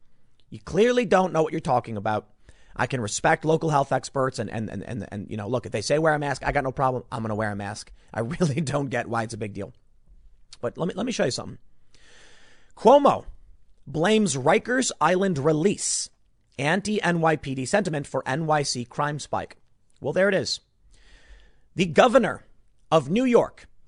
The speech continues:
admits that they released prisoners from Rikers Island and it resulted in reoffen-, you know, them, them committing crimes, and they had to be sent right back. The reason I bring this up is it would seem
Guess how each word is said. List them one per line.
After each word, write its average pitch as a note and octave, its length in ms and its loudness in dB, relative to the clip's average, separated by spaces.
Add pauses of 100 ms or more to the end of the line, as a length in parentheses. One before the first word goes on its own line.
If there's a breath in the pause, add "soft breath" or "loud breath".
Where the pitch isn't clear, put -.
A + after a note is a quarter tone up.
admits A#3+ 840 0 (360)
that A2+ 300 -4
they G3+ 180 4
released A#3 720 2
prisoners B2+ 480 -2
from G2+ 140 -10
Rikers B2 420 -2
Island F#2+ 360 -4 (400)
and D3 160 2
it C#3+ 60 -2
resulted C#3+ 580 0
in C3 480 -4
reoffen-, B2+ 560 -2
you A#2 140 -6
know, G#2 180 -4 (140)
them, A#2+ 180 -4
them A#2+ 200 -2
committing D3 280 -6
crimes, G2+ 500 -6
and C3+ 160 -2
they C#3+ 100 -2
had B2 200 -2
to C3 80 -4
be B2+ 160 -2
sent A2 400 -6
right G#2 260 -8
back. F#2+ 220 -8 (1040)
The A2 80 -12
reason D3+ 160 -2
I F3 60 -2
bring D3+ 160 -2
this B2+ 140 -4
up A#2 140 -2
is F#2+ 280 -6 (1200 soft breath)
it G3 100 0
would A#3+ 180 2
seem G#3+ 440 0